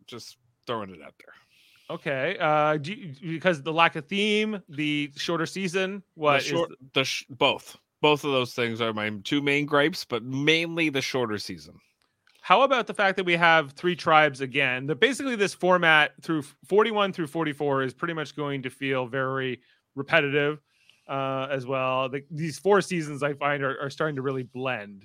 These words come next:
Speaker 2: together.
Speaker 1: Yeah, the
Speaker 2: Um, there's not a, I kinda liked when there was themes because I think it kind of broke it up more.
Speaker 1: Yeah, you were like,
Speaker 2: Uh,
Speaker 1: "Oh, that was that stupid David Goliath season," right?
Speaker 2: Or the
Speaker 1: Yeah.
Speaker 2: heroes, hustlers, and heroes, or whatever
Speaker 1: The
Speaker 2: the heck it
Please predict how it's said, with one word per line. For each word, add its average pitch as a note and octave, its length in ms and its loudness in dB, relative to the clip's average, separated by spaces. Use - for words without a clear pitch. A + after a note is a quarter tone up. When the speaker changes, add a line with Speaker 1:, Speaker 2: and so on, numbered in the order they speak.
Speaker 2:
together. G#2+ 520 -10
Speaker 1:
Yeah, B2 120 -2
the A#2 40 -4
Speaker 2:
Um, A2+ 100 -16
there's A#2+ 160 -12
not D3+ 180 4
a, C3+ 120 -2
I D#3 60 -6
kinda A#3+ 200 4
liked G#3 280 6
when A3 80 -2
there G#3+ 80 0
was G#3+ 140 -2
themes G#3 520 -2
because E3 540 0
I D3+ 100 0
think E3 160 -4
it D3 220 -6
kind D#3+ 160 0
of C3 240 -4
broke D3+ 260 -2
it C3 60 -2
up D3 180 0
more. F#3 320 -4
Speaker 1:
Yeah, F3 80 -4
you D#3+ 160 0
were E3+ 80 2
like, E3+ 100 2
Speaker 2:
Uh, C3+ 80 -4
Speaker 1:
"Oh, A3+ 380 6
that G3 180 4
was G3 160 -2
that E3+ 180 -2
stupid E3 460 -6
David D3 340 -2
Goliath C#3 520 -2
season," F2 360 -12
right? C3+ 300 2
Speaker 2:
Or E3+ 80 0
the F#3+ 100 4
Speaker 1:
Yeah. F#3 120 4
Speaker 2:
heroes, G3+ 360 10
hustlers, F3 720 4
and C3 400 -8
heroes, D#3+ 600 -2
or B2+ 180 -6
whatever D#3+ 300 -2
Speaker 1:
The D#3+ 80 -4
Speaker 2:
the - 0 -
heck D#3 100 -8
it D#3+ 40 4